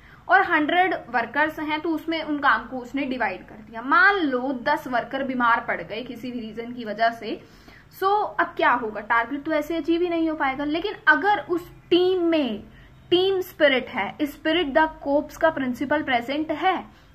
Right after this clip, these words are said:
तो क्या होगा, वो उन ten members के जो, अ, work है उसे भी जो है बांट लेंगे, जिस वजह से जो एक manager है वो अपने target को एक particular time में achieve कर लेगा। तो ये था spirit the corpse।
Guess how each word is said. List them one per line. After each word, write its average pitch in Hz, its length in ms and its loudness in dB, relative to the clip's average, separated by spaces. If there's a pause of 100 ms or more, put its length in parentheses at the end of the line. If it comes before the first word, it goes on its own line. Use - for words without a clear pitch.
तो 277 60 -4
क्या 277 200 2
होगा, 320 420 2
वो 262 180 -2
उन 302 100 -2
ten 285 240 2
members 262 400 0
के 285 140 -6
जो, 277 400 -4 (100)
अ, 233 100 0
work 254 460 2
है 226 220 -2 (220)
उसे 339 280 0
भी 285 120 2
जो - 160 -2
है 285 240 2
बांट 208 300 2
लेंगे, 196 300 -6
जिस 311 240 -4
वजह 208 280 -4
से 285 340 -4 (280)
जो 285 200 -4
एक 294 200 -4
manager 269 500 2
है 254 200 0
वो 285 160 0
अपने 269 180 -4
target 220 500 -4
को 330 80 -6
एक 330 120 -6
particular 247 440 -4
time 196 260 -4
में 269 100 -6
achieve 254 360 -8
कर 196 100 -6
लेगा। 202 220 -4
तो 320 120 -4
ये 233 200 -2
था 285 240 0
spirit 208 460 -8
the 294 120 -2
corpse। - 360 -12